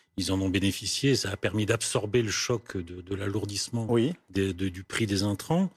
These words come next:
Speaker 1: Euh, mais c'est quand même, euh, sur le long terme, quelque chose qui est, euh, on sentait que ça couvait. Le, le, la compétitivité de l'agriculture française, par exemple,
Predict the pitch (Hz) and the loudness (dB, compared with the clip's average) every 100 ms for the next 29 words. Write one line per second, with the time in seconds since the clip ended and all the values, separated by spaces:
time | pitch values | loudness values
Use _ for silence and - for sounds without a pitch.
0 | - - - - 104 104 104 101 98 110 | -16 -20 -20 -4 2 4 4 2 2 4
1 | 143 139 - 120 - 113 139 147 127 117 | 4 2 0 -4 -2 0 0 2 2 2
2 | 110 - - 110 110 110 107 139 165 160 | 0 -4 -2 0 2 0 0 2 2 0
3 | 123 104 - - _ - 104 113 - 147 | -2 -4 -10 -20 _ -6 -2 -2 0 -2
4 | 139 - 107 101 117 131 131 113 101 98 | -2 -6 -12 -2 2 4 4 2 2 0
5 | 98 98 98 - - - - 101 - 113 | -2 -2 -6 -10 -20 -16 -6 -4 -2 0
6 | 127 - 110 - 143 151 127 107 117 - | 0 0 -2 0 2 4 2 0 -6 -6
7 | 131 127 135 - 135 143 135 - 131 127 | -4 -2 -2 0 0 0 -2 -4 -2 -2
8 | - 113 107 104 - - 104 - 104 117 | -2 0 0 -2 -4 -4 -4 -4 -2 0
9 | 95 - 95 101 151 165 | -2 -4 -6 -2 0 0